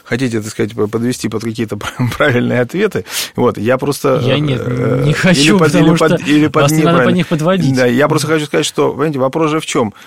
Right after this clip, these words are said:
Speaker 1: А, ну, что значит, вот, э, как, какое это имеет значение? Ну, вот смотрите,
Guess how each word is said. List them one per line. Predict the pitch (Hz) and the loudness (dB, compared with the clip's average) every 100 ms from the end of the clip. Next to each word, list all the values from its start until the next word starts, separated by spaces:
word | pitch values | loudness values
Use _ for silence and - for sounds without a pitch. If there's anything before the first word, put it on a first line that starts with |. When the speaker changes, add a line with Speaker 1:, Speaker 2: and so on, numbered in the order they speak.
| - - | -20 -10
Speaker 1:
А, | 107 104 104 | -6 -2 -2
ну, | 120 135 | -2 -4
что | - 170 | -4 -4
значит, | 151 131 117 117 | -2 -4 -6 -8
вот, | 110 104 107 | -10 -10 -14
э, | 98 95 98 | -10 -8 -6
как, | 104 113 | -6 -8
какое | 113 113 120 | -6 -4 -4
это | 107 | -4
имеет | 104 107 | -4 -6
значение? | 101 113 - 87 85 | -6 -8 -8 -12 -8
Ну, | 110 | -8
вот | 131 131 | -8 -10
смотрите, | - 143 143 95 - | -8 -6 -4 -6 -10